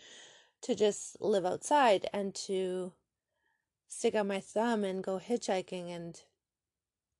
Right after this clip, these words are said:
I weighed the pros and cons, and ultimately it led me to where I am now,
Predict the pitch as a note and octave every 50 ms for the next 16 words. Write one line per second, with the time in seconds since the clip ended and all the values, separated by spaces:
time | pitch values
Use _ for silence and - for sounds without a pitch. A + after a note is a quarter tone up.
0 | _ _ _ _ _ - - G#3+ A3+ G3 G#3+ G#3+ G#3 F#3+ G3+ - - G#3 G3 F3+
1 | F3 F#3 F3+ - - A#3 A#3 A3 G#3 G3 F#3+ - F#3 F#3 F#3 F#3+ F3+ - - _
2 | _ - - - - _ _ _ - G#3 A3 - - A#3 G#3+ F#3+ F#3+ G3+ G3+ G3
3 | F#3+ F#3 G3 G#3+ A3 A3+ G3+ G3+ F#3+ F#3+ F#3 F#3 F#3 - _ _ _ _ _ _
4 | _ _ _ _ _ _ _ _ _ - - - A#3+ A3 G#3+ G3 F#3+ F#3+ F#3 F#3
5 | F#3 F#3+ F#3+ F#3 F3+ F3+ F3+ F3+ F3+ F3+ F#3 F#3+